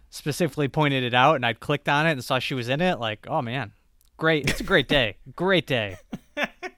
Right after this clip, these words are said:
Speaker 2: Well, um, I'll let you pick the next one, Brad. Um, if you can, you know, get your eyes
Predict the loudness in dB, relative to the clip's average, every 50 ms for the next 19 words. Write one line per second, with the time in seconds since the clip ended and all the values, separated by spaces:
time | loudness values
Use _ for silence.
0 | _ _ _ _ -20 -20 -20 -20 -20 -20 -20 -20 _ -16 -12 -10 -10 -10 -12 -12
1 | -12 -8 -8 -6 -6 -8 -10 -12 -16 -18 -20 _ _ _ -8 -6 -6 -4 -4 -6
2 | -6 -8 -10 -12 -12 _ -6 -4 -4 -4 -6 -8 -8 -6 -6 -8 -10 -12 -14 -18
3 | -18 -18 -18 -18 -18 -16 -14 -14 -14 -14 -16 -16 -16 -18 -16 -16 -16 -16 -18 -18
4 | -20 -20 _ _ _ -10 -10 -8 -6 -8 -8 -6 -8 -10 -10 -12 -16 _ -18 -16
5 | -14 -16 -16 -12 -10 -10 -10 -8 -10 -10 -8 -8 -8 -8 -8 -8 -10 -12